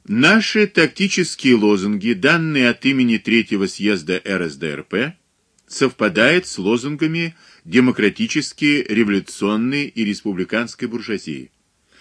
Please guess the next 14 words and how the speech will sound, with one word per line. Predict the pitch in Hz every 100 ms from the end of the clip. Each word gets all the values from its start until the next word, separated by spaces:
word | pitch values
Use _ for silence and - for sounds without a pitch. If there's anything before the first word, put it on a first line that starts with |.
| - - _
Такая | - 139 - 226 220
буржуазия | 196 170 165 120 113 120 117
и | - 135
мелкая | 131 123 110 127
буржуазия | 113 123 120 120 113 139 151 - - - -
еще | 110 -
не | 180
сложилась | 190 202 202 240 208 127
в | -
крупную | - 160 131 - 113
народную | 107 110 107 90 101
партию | - 95 85 - 82
в |
России. | 87 - - 67 65